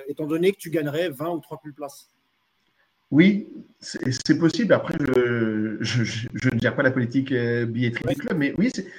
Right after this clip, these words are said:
Speaker 2: ça serait possible parce que, en fait, un stade, c'est comme un avion, euh, où vous avez de la first,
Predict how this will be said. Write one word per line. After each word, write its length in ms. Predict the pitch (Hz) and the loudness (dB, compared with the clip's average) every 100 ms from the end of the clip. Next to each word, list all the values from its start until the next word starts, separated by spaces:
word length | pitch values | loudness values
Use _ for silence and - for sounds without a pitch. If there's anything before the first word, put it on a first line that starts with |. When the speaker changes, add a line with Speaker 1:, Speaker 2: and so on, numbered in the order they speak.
| - | -6
Speaker 2:
ça 80 | 175 | -2
serait 160 | 190 196 | -2 -2
possible 240 | 202 269 | 0 0
parce 160 | 220 - | 0 -2
que, 80 | 180 | -4
en 80 | 170 - | -4 -4
fait, 180 | 233 - _ _ _ | -6 -8 _ _ _
un 100 | 156 | 0
stade, 260 | 170 - 226 | 0 0 -4
c'est 140 | 196 | -2
comme 140 | 190 175 | -2 0
un 100 | 175 | 2
avion, 280 | 165 170 175 175 _ _ _ | 2 2 -4 -6 _ _ _
euh, 720 | 151 131 127 123 120 117 120 | 0 2 4 2 0 -2 0
où 140 | 127 139 | 0 0
vous 240 | 147 151 | 0 0
avez 240 | 147 160 | 4 4
de 80 | 160 | 4
la 100 | 135 | 2
first, 420 | - 175 180 - | 2 0 0 -4